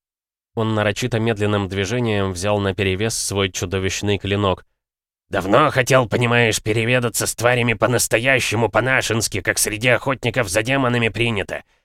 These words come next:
Ловите мешки, они вам еще пригодятся!» «Брабер!» — рявкнула гончая, размахиваясь якорьком. «Немедля сюда, а то я тебя так разделаю, как никаким многоножкам не суметь!» «Нет уж!» —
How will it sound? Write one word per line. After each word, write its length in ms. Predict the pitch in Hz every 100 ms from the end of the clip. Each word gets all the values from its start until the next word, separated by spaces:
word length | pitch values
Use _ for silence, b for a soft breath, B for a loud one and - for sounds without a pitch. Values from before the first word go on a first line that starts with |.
| _ -
Ловите 320 | 98 160 147
мешки, 320 | 147 139 -
они 220 | 147 131 135
вам 160 | 131
еще 280 | 127 110 135
пригодятся!» 680 | 127 127 127 143 107 - 71 - _ _ _ _ _ _
«Брабер!» — 580 | 104 117 226 220 185 165 - _ _ _ _
рявкнула 580 | 104 98 - 104 101 95
гончая, 500 | 98 117 - 107 101
размахиваясь 760 | 101 95 107 101 101 101 95
якорьком. 560 | 101 95 107 - 101 92 _ _ _ _
«Немедля 400 | 151 196 233 208
сюда, 360 | 196 185 185 170 _ _
а 80 | -
то 120 | 208
я 40 | 208
тебя 240 | 202 208
так 200 | 226 220
разделаю, 480 | 202 156 233 214 190
как 160 | 190
никаким 360 | 190 196 196 214
многоножкам 680 | 208 208 202 233 226 196 190
не 80 | 175
суметь!» 360 | 185 180 160 - _ _ _ _ _ _ _ _
«Нет 340 | 92 110 160 -
уж!» — 320 | 82 -